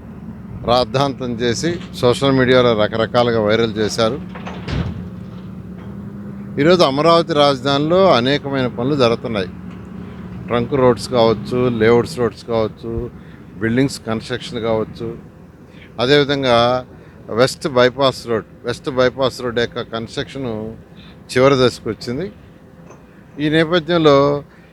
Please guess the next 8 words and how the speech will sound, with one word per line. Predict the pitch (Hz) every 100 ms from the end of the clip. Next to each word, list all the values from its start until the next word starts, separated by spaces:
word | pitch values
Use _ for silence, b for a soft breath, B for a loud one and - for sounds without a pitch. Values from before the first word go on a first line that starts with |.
| -
ఏదైతే | 139 143 156 156
కొండవీటి | 151 - 120 131 156 151 156 147 151
వాగు | 123 123 123 117
ఉందో, | 113 120 190 202 - - - - b b b -
కొండవీటి | 123 131 160 160 151
వాగు | 156 139 135
పోయే | 123 123 120 113
దగ్గర | 110 107 139 202